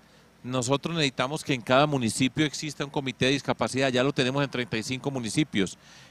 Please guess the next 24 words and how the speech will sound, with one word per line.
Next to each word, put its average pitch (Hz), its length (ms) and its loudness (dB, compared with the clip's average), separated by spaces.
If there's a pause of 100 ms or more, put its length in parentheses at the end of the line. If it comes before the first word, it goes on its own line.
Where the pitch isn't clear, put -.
(180)
que 135 100 2
atendamos 131 840 -2 (1000)
formalmente 175 840 -2
en 175 80 -8
cada 185 240 2
alcaldía 165 760 0
los 123 280 -8
temas 151 280 -4
de 143 80 -4
la 135 100 0
discapacidad. 123 680 -2
Tenemos 139 420 -2
un 156 140 -2
censo 165 500 -2 (400)
que 120 140 -2
ya 127 160 2
tenemos 151 460 0
cerca 160 240 -2
de 143 80 2
ciento 147 360 -2
treinta 139 340 -2
mil 123 160 -6
personas 147 400 -2
identificadas. 123 760 -4